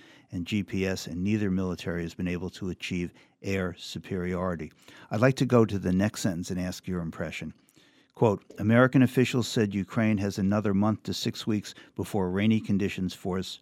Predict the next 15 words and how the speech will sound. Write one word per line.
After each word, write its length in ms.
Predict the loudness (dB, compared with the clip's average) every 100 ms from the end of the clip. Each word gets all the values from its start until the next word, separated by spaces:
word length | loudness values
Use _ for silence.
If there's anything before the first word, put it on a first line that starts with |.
| -8
a 160 | -6 -6
pause 500 | -4 2 2 2 -2 -18 _ -4
in 260 | 0 -2 -6 -14
the 80 |
counteroffensive. 880 | -10 -6 -4 -4 -6 -2 -2 -2 -6 -6 -20 -20 -10
Already 360 | -4 0 2 2
in 80 |
August, 360 | 2 0 -2 -6
Ukraine 360 | -8 -4 -2 -2
has 120 | -4
postponed 480 | -6 -6 -4 -4 -4
at 60 |
least 240 | -4 -6 -4
one 180 | 0
offensive 480 | 0 -2 -6 -6 -10